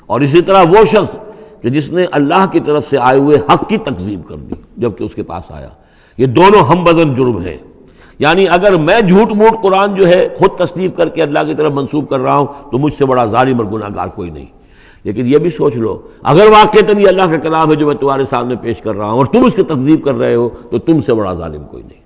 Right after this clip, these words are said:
أَلَيْسَ فِي جَهَنَّمَ مَثْوًى لِّلْكَافِرِينَ، تو کیا جہنم ہی میں ٹھکانہ نہیں ہے ان کافروں کا؟ اور آخری آیت جو ہے پھر اسی سیغے میں، لَنَهْدِيَنَّ وَالَّذِينَ جَاهَدُوا فِينَا، اہل ایمان کے دل جوئی کے لیے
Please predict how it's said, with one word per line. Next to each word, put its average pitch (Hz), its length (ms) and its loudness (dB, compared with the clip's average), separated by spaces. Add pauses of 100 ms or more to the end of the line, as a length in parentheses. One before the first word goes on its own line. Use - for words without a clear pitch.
(1000)
أَلَيْسَ 143 380 2
فِي 139 120 -4
جَهَنَّمَ 123 500 -4
مَثْوًى 127 380 -4
لِّلْكَافِرِينَ، 101 720 -8 (300)
تو 95 100 -8
کیا 117 180 -4
جہنم 104 520 -4
ہی 147 160 4 (300)
میں 127 180 -2
ٹھکانہ 120 440 -6
نہیں 123 320 0
ہے 139 80 4
ان 117 60 -2
کافروں 104 420 -6
کا؟ 87 220 -14 (580)
اور 101 160 -6
آخری 139 420 2
آیت 113 280 -2
جو 110 120 -4
ہے 113 80 -4
پھر 113 160 -4
اسی 131 300 -2
سیغے 120 360 -2
میں، 95 220 -8 (640)
لَنَهْدِيَنَّ 151 1040 2 (880)
وَالَّذِينَ 143 500 2 (120)
جَاهَدُوا 113 460 0
فِينَا، 92 440 -8
اہل 110 260 -4
ایمان 110 440 -6
کے 104 140 -14
دل 95 160 -12
جوئی 104 280 -6
کے - 160 -16
لیے 82 320 -14